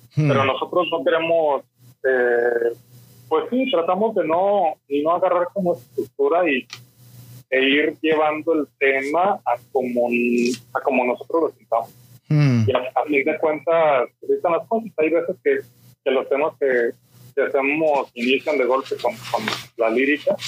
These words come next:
Speaker 1: Sí.
Speaker 2: Y otros que hay un intro, eh, un intro acá con instrumentos pre-, prehispánicos, y ya después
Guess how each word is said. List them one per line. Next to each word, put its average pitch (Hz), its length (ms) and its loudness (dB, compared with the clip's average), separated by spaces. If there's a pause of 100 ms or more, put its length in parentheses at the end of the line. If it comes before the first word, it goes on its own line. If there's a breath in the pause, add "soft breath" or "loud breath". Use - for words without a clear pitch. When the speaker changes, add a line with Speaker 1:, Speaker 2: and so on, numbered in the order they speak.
(180)
Speaker 1:
Sí. - 240 0
Speaker 2:
Y 127 40 2
otros - 300 -2
que 127 80 0
hay 117 80 2
un 139 400 0
intro, 139 440 0 (140)
eh, 113 220 0
un 127 160 -2
intro 127 580 0
acá - 280 -8
con 135 120 0
instrumentos 123 840 -2
pre-, - 120 -2 (140)
prehispánicos, 143 880 0
y 117 60 -2
ya 120 140 2
después 135 280 -2